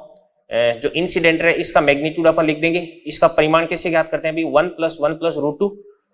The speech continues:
तो वन का क्या हो जाएगा आपके पास, वन, वन का क्या हो जाएगा, वन, रूट टू का क्या हो जाएगा आपके पास,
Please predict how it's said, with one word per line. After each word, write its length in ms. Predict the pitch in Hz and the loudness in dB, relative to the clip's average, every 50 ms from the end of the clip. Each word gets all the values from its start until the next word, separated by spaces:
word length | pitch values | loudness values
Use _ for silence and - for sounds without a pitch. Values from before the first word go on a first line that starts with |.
| _ _ _ _ | _ _ _ _
तो 80 | 123 110 | -4 2
वन 200 | 117 143 165 180 | 4 4 4 4
का 100 | 190 170 | 2 2
क्या 140 | 156 170 160 | 2 2 2
हो 20 | |
जाएगा 160 | 160 160 156 | 4 4 2
आपके 160 | 160 156 - 151 | 2 0 -2 0
पास, 220 | - 156 151 147 156 | 2 2 2 2 0
वन, 280 | 135 127 139 156 175 180 160 - - _ _ _ _ _ - | 2 2 2 2 2 -2 -10 -18 -20 _ _ _ _ _ -4
वन 200 | 117 127 139 160 | -2 0 0 2
का 140 | 165 170 160 | 2 0 0
क्या 140 | 151 170 156 | 2 2 4
हो 40 | 156 | 4
जाएगा, 180 | 160 151 151 | 4 4 4
वन, 200 | 139 131 147 170 185 190 - - _ _ _ _ _ _ _ _ - | 6 6 4 4 2 -4 -14 -20 _ _ _ _ _ _ _ _ -4
रूट 240 | 120 131 151 147 - | -2 -2 0 0 0
टू 100 | 170 160 | 2 4
का 100 | 170 165 | 2 4
क्या 140 | 170 170 | 4 2
हो 20 | 156 | 0
जाएगा 160 | 160 151 160 | 2 2 2
आपके 160 | 156 - 160 | 2 0 0
पास, 240 | - 151 151 151 | 2 2 2 2